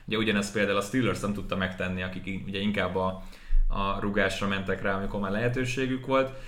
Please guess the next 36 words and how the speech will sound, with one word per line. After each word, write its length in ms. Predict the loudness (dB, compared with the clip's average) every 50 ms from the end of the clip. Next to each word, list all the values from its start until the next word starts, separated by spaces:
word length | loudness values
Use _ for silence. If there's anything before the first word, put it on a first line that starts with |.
| -14 -14 -14 -14 -14 -14 -14 -4 2
Na 120 | 6 6
mindegy, 400 | 8 8 8 6 6 4 2 -4 0 2
én, 200 | 4 6 8 10
ö, 180 | 10 10 10
be 100 | 10 8
tudok 240 | 8 6 4 4 6
lelkesülni 540 | 4 4 4 2 0 -2 -2 0 0 2 2
erre 160 | 4 4 4
a 80 | 4 4
Cowboysra, 760 | 4 4 4 6 8 8 6 6 6 4 6 8 8 8 8
Prescottról 580 | 8 6 6 6 4 2 2 2 2 0 2
nem 160 | 2 2 2 4
gondoltam 540 | 4 4 4 4 4 2 2 2 2 2
volna, 280 | 4 4 4 6 6 4
hogy, 360 | 4 6 6 6 4 4 0 -4 -8
hogy 260 | -8 -4 -4 -4 -2 -2
ilyen 260 | 0 2 4 4 4
szinten 760 | 2 0 0 0 2 4 4 4 4 4 2 0 0 -2 -4 -8
fog 280 | -4 0 0 0 2 2
visszatérni, 640 | 0 -2 -2 -2 -2 -2 0 2 2 2 2 0
szerintem 280 | -2 -4 -4 -2 -2 -2
a 40 | 0
Comeback 360 | 0 2 2 4 4 2 2
Player 220 | 0 0 0 2
of 100 | 2 0 0
the 100 | 0 -2
Year-t 300 | -2 -2 -2 -4 -6 -4
már 340 | 2 4 6 8 8 6 6
most 240 | 4 2 2 2
oda 140 | 0 0 0
lehet 220 | 0 0 0 0 0
adni 220 | -2 0 0 -2
egészen 380 | -2 0 0 -2 -2 -2 -4 -4
nyugodtan, 440 | -2 -2 -2 -2 -2 -2 -4 -2
és, 240 | -2 -2 -4 -6 -8
és 300 | -8 -8 -8 -8 -8 -10